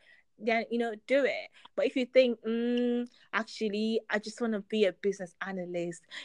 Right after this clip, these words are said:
is it really worth me, you know, taking nine K a year for uni to go and learn b-," I mean, I wouldn't advise you to go and study business analysis at uni. That's my own honest opinion.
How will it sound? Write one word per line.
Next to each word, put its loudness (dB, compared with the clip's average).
is 0
it 10
really 4
worth 4
me, 6
you 4
know, 2
taking 4
nine 2
K 2
a 0
year 4
for 2
uni 2
to -2
go 2
and 2
learn 2
b-," -10
I 8
mean, 8
I 6
wouldn't 6
advise -4
you -10
to -12
go -12
and -12
study -8
business -18
analysis -6
at -12
uni. -12
That's -4
my 2
own -8
honest -12
opinion. -12